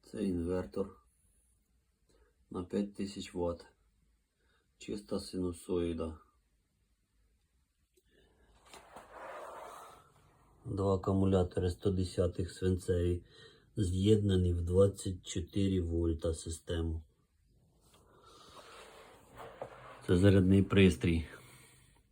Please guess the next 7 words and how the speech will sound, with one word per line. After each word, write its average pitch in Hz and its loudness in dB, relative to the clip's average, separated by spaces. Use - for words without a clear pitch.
Розумна 90 4
зарядка. 82 0
Він 98 6
завжди 90 4
підключений 85 -2
до 85 -2
акумуляторів. 80 -2